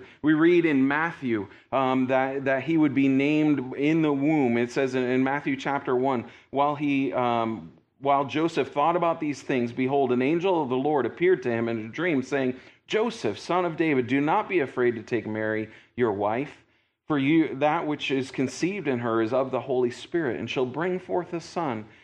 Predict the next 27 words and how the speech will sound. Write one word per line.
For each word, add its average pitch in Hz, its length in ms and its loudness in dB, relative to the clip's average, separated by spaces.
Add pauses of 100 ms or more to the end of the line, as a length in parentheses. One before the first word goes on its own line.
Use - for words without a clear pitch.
(120)
and 135 120 2
you 143 80 2
shall 135 200 -4
call 180 340 0
his 131 240 -2
name 110 360 -4 (260)
Jesus, 107 760 -4 (460)
for 120 80 -6
he 131 200 -2
shall 127 200 -4
save 117 580 0 (300)
his 120 140 -4
people 113 380 -6
from 101 240 -6
their 98 120 -4
sins.'" 95 400 -8
So 107 200 -4 (240)
fulfilling 151 580 0
this 123 200 0
verse 127 340 -2
one 123 340 0
of 110 120 -6
chapter 123 380 -4
forty-nine, 113 580 -2
he, 117 280 -4 (240)
Jesus, 113 520 -2
called 117 640 -2